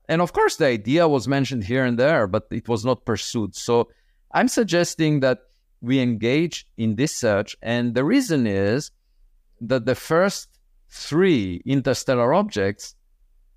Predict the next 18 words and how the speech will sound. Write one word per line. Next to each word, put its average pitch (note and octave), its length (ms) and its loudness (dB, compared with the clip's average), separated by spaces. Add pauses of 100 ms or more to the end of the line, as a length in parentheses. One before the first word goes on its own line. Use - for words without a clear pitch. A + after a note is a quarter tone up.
(280)
out B2+ 180 4
of A#2 80 -2
four A#2+ 720 0 (480)
appeared D3+ 720 2 (360)
anomalous. C3 760 0
They A2 180 -2
didn't D3 320 0
look E3 240 2
like A#2+ 260 2
objects A#2+ 520 -2
that A2+ 200 -4
we A#2+ 80 0
found A#2 320 0
before B2 360 2
in G#2+ 80 -2
the G#2 80 -2
solar G#2+ 260 0
system. C#3+ 300 -4